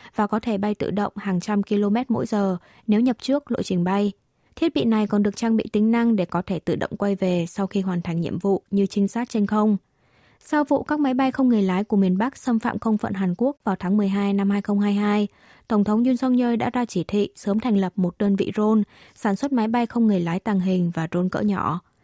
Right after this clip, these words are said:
Theo đó, quân đội đã thành lập Bộ Tư lệnh tác chiến drone vào tháng chín năm ngoái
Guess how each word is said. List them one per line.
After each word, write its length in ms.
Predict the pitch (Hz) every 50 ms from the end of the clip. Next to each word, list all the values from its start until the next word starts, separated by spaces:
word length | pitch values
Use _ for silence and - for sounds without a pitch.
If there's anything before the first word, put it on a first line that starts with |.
| _ _ _ _ -
Theo 180 | - 285 285 277
đó, 200 | 233 220 220 233
quân 220 | - - 262 254
đội 160 | 240 247 -
đã 120 | 233 254 262
thành 200 | - 247 220 208
lập 160 | 202 185 - -
Bộ 140 | 196 - -
Tư 140 | - 214 208
lệnh 240 | 214 214 - -
tác 160 | 220 240 233 -
chiến 220 | - 220 202 202
drone 280 | 202 220 214 214 214 214 208
vào 100 | 190 170 -
tháng 180 | - 175 180
chín 200 | - - 175 185
năm 160 | 196 202 202
ngoái 360 | 196 185 170 170 175 196 262